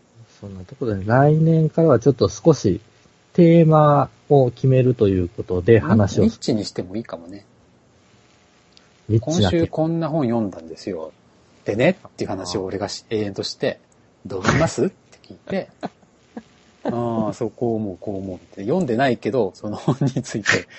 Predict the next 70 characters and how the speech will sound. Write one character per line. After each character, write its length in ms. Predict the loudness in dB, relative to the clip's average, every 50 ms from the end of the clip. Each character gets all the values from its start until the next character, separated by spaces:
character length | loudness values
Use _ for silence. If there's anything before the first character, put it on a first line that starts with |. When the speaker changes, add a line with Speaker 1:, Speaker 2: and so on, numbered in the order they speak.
| -8 -6 -6 -6
Speaker 2:
ふ 160 | _ 0 0
え 60 | 0
さ 140 | 0 -2 -6
ん 80 | -6 -8
が 100 | -10 -8
語 140 | -8 -12 -8 -8 -8
る 120 | -8 -8
み 60 | -12 -16 -20 _
た 100 | -20 -20
い 60 | -20 -20 -20 -20 _ _ -18 -18 _ _ _ _ _ _ _ -20 -20 -20 _ _ _ -18 -4 -2 -2 -2 -2 -2
な。 80 | 0 4 4
Speaker 1:
あ 180 | 6 6 4
あ、 60 | 4 4
な 160 | 4 4 4
る 80 | 4
ほ 120 | 4 2 2
ど 80 | 2
ね。 200 | 2 2 0 0 0 -6 _ _ _ _ -20 -20 -20 -20 _ _ _
じ 80 | -2 -2
ゃ 60 | -2
あ、 20 | 0 2
今 240 | 4 4 4 4
週 220 | 2 4 4 4 6
の 160 | 6 4 6
グ 120 | 8 8
ラ 140 | 8 8 6
ン 60 | 4
パ 120 | 4 0 0
ス 140 | 0 0 0
に 140 | 0 0 -2
つ 140 | -2 -2 -2
い 60 | -2
て 80 | -4 -6
聞 140 | -10 -12 _
き 100 | -10 -6
た 140 | -4 -2 -2
い 40 | -2
な。 160 | -2 -2 0
Speaker 2:
例 100 | -2 -2
え 20 |
ば、 100 | -2 -4
そ 140 | -4 -6 -8
う 40 | -8
そ 120 | -8 -2 -2
う。 20 | 0 2 2 0 0 -2
そ 80 | -8
ん 40 | -8
な 80 | -8 -8
感 220 | -8 -10 -10 -10
じ？ 160 | -12 -12 -14 -14
Speaker 1:
<laughs> 800 | _ _ _ _ _ _ _ _ _ _ _ -20 -18 -18 -14 _
あ 300 | -10 -8 -8 -8 -10 -12
あ。 0 | -12 -14 -16 _ _ _ _ _ _ _
な 80 | -2 0
ん 20 |
か 100 | 0 0
買 180 | 0 0 0 0
っ 20 |
た 140 | 2 2 4
ら 120 | 4 4 2
し 180 | 2 0 0
い 40 | 0
け 120 | 0 0 -2
ど 100 | -2 -2
も、 160 | -4 -6 -2
ど 200 | 2 4 6 6
う 40 | 6
な 120 | 4 2
の 100 | 0 -2
よ 160 | -2 -4 -6